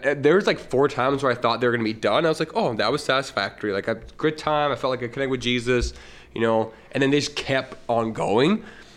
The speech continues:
And that's where I was like, "Okay, I think my emotional capacity has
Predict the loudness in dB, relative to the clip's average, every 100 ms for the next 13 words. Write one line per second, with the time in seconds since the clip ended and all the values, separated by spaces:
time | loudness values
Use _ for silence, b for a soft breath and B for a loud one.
0 | B 0 2 2 2 2 2 0 0 0
1 | 0 -2 0 0 0 -2 -2 -2 -2 0
2 | 0 -2 -4 -8 -6 -4 -4 -6 -6 -4
3 | -4 -6